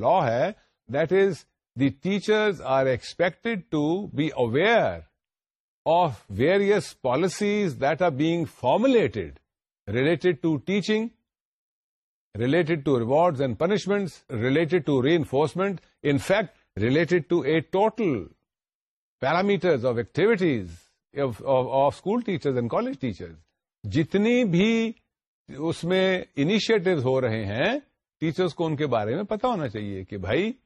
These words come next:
پنشمنٹ کے بارے میں لوگوں کا کیا خیال ہے اور یہ کیا انیشیٹو ہے، کب تک اس پہ بین لگے گا، کیسے لگنا چاہیے، اس کے کیا کیا مش-، نتائج ہو سکتے ہیں، اس کے کیا کیا اچھے فوائد ہو سکتے ہیں۔ If the teachers are aware,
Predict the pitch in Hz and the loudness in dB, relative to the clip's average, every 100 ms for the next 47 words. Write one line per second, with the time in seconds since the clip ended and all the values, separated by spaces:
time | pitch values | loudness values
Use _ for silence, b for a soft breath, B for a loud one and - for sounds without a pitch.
0 | _ _ _ _ _ 123 156 160 202 175 | _ _ _ _ _ -4 -4 -2 -2 0
1 | 196 160 156 165 165 165 151 151 135 127 | 0 2 2 2 0 0 0 0 -2 -2
2 | 135 135 120 110 131 214 202 185 - 190 | 2 0 2 0 0 0 0 -4 -2 0
3 | 277 247 151 131 98 82 69 - _ - | 2 0 0 -4 -4 -8 -10 -16 _ -6
4 | 139 135 220 185 185 202 143 143 156 123 | -6 0 -2 0 0 -2 0 2 2 -2
5 | 107 104 131 170 156 87 76 _ _ 131 | -6 -2 0 2 2 0 -6 _ _ -2
6 | 135 196 170 147 156 131 143 127 147 90 | 0 0 0 0 -2 -2 -2 0 -2 -4
7 | _ _ _ _ _ _ - - 175 143 | _ _ _ _ _ _ -12 -4 -4 0
8 | 156 170 147 175 165 135 113 110 98 127 | 0 0 2 2 2 -2 -4 -8 -10 -6
9 | 120 107 110 156 208 185 127 107 107 98 | -4 -4 -2 0 2 2 -2 -8 -8 -8
10 | 98 - 127 143 151 165 165 - b _ | -10 -6 -4 -2 -2 0 -2 -2 b _
11 | - - - 165 - 95 151 202 147 113 | -10 -10 -4 -4 -4 -2 0 0 -2 -6
12 | 87 87 78 76 _ _ _ 135 117 127 | -12 -14 -16 -16 _ _ _ -6 -4 -4
13 | 107 139 143 160 143 131 117 104 208 262 | -2 -4 0 0 2 2 0 0 2 2
14 | 123 | 2